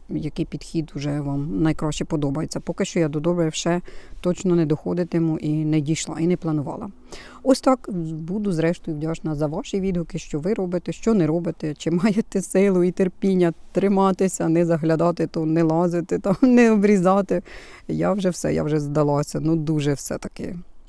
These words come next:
погода спонукає, погода спонукає, час теж спонукає. І побачу, як, як мені покажуть результати отакої моєї пос-, поспіху, такого поспішання.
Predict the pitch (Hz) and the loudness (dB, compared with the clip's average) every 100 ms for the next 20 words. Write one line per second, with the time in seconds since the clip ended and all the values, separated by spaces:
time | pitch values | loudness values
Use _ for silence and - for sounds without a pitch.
0 | - - - - - - - 165 156 151 | -20 -18 -18 -18 -20 -20 -6 -2 0 0
1 | 156 - 156 147 147 220 214 180 - 160 | -2 -4 -2 0 0 -2 0 0 0 -4
2 | 160 156 - - 147 - 208 202 185 175 | -4 -8 -6 -6 -4 -2 0 2 2 0
3 | - 160 151 - 220 - - 202 202 196 | -2 -4 -2 4 4 2 0 0 2 2
4 | 196 190 185 185 - - - - - - | 4 4 4 2 -2 -16 -20 -20 -20 -20
5 | - - _ - - - - - - - | -20 -20 _ -20 -20 -20 -20 -20 -20 -20
6 | - - - - 208 226 240 185 190 - | -20 -20 -20 -6 -2 2 4 6 4 2
7 | 165 180 170 - - - 185 185 196 185 | 4 4 4 -6 -20 -4 6 8 8 8
8 | 185 175 170 147 165 160 151 - - 180 | 4 4 0 -2 -2 -4 -6 -14 -4 0
9 | 180 165 156 214 - 165 156 - 170 160 | 2 2 2 0 2 0 -2 -2 0 2
10 | 165 170 160 156 - 170 - - 233 254 | 4 4 2 0 -2 -4 -4 2 6 6
11 | - 190 170 - 160 156 - 175 - 185 | 6 0 0 -4 -4 -6 -2 -4 -4 -8
12 | - 196 220 190 | 0 2 4 4